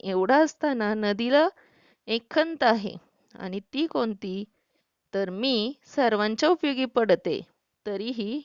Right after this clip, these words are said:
ही माणसं माझ्या प्रवाहात सांडपाणी सोडतात, नको नको तो कचरा टाकतात,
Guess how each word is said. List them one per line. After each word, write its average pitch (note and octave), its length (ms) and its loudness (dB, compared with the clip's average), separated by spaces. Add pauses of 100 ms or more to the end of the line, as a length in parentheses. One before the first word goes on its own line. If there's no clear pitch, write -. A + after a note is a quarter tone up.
(140)
ही C#4+ 120 -6
माणसं G#3+ 520 -4
माझ्या A3 360 -4
प्रवाहात G#3 600 0
सांडपाणी A3 560 0
सोडतात, G3 480 4 (720)
नको C#4 440 2
नको B3+ 360 2
तो C4+ 160 2
कचरा G3+ 360 0
टाकतात, - 480 -8